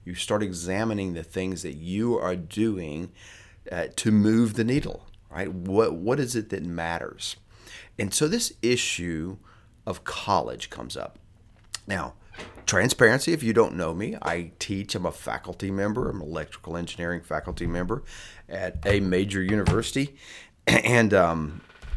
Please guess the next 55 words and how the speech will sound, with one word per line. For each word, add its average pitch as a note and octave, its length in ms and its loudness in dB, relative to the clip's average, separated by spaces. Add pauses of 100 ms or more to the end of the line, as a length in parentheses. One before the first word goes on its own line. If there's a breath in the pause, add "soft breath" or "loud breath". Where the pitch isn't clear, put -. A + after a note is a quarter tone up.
(360 loud breath)
I F2+ 120 6
run G2 320 2
an G#2 100 2
executive G2 720 -2
graduate G#2+ 480 2
program. A1+ 340 -10
So - 160 -6
I D#2 60 -2
bring F#2+ 240 -2
in F#2+ 100 -4
professional F#2+ 540 -4
people G2 320 -6
probably F2 480 -4
like F2 260 -2
yourselves, D#2+ 680 -2 (560 loud breath)
uh, C#2 320 0
and D#2 340 -4 (140)
we D2+ 220 -6
do, D2 460 -4
um, C#2+ 340 -6 (260)
we D#2 140 -8
help E2 220 -6
you F2 80 -6
move D#2 280 -6
to F2 100 -10
the, D#2 100 -6
the D#2 260 -10
needle D#2+ 360 -6 (600)
to G2 120 2
the F#2 60 2
next E2+ 240 -4
point. - 320 -8 (460 loud breath)
So - 280 2
while G2+ 440 4
I, G2+ 260 4
<laughs> - 160 -12
so A#2 200 8
I G2+ 60 8
don't G#2 180 6
wanna A2 140 4
be A2+ 140 0
an G#2+ 80 2
hypocrite, - 680 -6
you E2+ 80 -8
know, D#2+ 120 -6
so - 160 -6
if E2 120 -8
you're E2+ 80 -8
sitting F#2 300 -6
here F2 140 -4
saying E2+ 280 -4
we're E2 80 -4
talking E2+ 340 -2
about D#2 280 -6
college, F2 480 -2